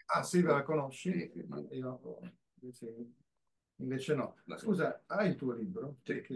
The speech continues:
Speaker 1: il mio è pieno di, di scarabocchi.
Speaker 2: Ah, beh, ma non è che voglio copiare, eh.
Speaker 1: <laughs>
Speaker 2: Beh,
Speaker 1: No,
Speaker 2: qua.
Speaker 1: perché è tutto scarabocchiato. No, eh, soltanto per appunto rilevare
Speaker 2: Eccolo
Speaker 1: que-,
Speaker 2: qua, eccolo.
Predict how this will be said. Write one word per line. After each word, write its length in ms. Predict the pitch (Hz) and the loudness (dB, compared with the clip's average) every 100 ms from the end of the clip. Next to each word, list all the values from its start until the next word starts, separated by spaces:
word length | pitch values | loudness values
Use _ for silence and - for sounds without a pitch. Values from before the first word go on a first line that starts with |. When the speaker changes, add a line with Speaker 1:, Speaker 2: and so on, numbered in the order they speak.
| - | -8
Speaker 1:
il 260 | 139 135 135 | -8 -8 -6
mio 220 | 151 175 | 2 2
è 40 | - | 2
pieno 340 | 151 147 135 | -2 -2 0
di, 300 | 123 120 110 - - | 0 -2 -4 -12 -14
di 140 | - 131 | -10 -8
scarabocchi. 340 | - - - 202 | -2 -2 0 0
Speaker 2:
Ah, 80 | 190 | 0
beh, 200 | 208 - | -2 -4
ma 160 | - - | -8 -12
non 180 | 82 92 | -2 -2
è 60 | |
che 80 | 101 | 2
voglio 200 | 87 82 | 0 0
copiare, 540 | - - 92 67 69 76 | -4 -4 -2 -2 -4 -4
eh. 200 | 92 - _ | -6 -10 _
Speaker 1:
<laughs> 1200 | 302 277 - 226 - 311 - 339 - - - - _ | 0 0 -2 -10 -8 -8 -6 -6 -6 -6 -10 -10 _
Speaker 2:
Beh, 180 | - - - 131 160 151 180 | -8 -8 -8 -6 -2 -2 -2
Speaker 1:
No, 200 | - 165 | -2 -4
Speaker 2:
qua. 180 | - - - - | -2 -6 -6 -8
Speaker 1:
perché 260 | 151 170 | -6 -2
è 100 | 143 | -2
tutto 240 | 175 160 147 | 0 0 -2
scarabocchiato. 760 | - 127 127 120 - 123 - _ _ _ _ - _ _ _ _ _ | -2 -2 0 -4 -6 -10 -12 _ _ _ _ -20 _ _ _ _ _
No, 240 | - - - | -4 -4 -2
eh, 280 | - - - - _ _ | -4 -2 -4 -8 _ _
soltanto 540 | 147 143 202 180 165 | -8 4 6 6 4
per 180 | 156 139 | 6 4
appunto 380 | 147 147 131 143 | 4 0 0 2
rilevare 420 | 139 156 196 120 | 4 8 10 8
Speaker 2:
Eccolo 180 | 117 208 | 8 8
Speaker 1:
que-, 80 | |
Speaker 2:
qua, 180 | - - | 8 4
eccolo. 280 | 90 82 80 | 0 -4 -8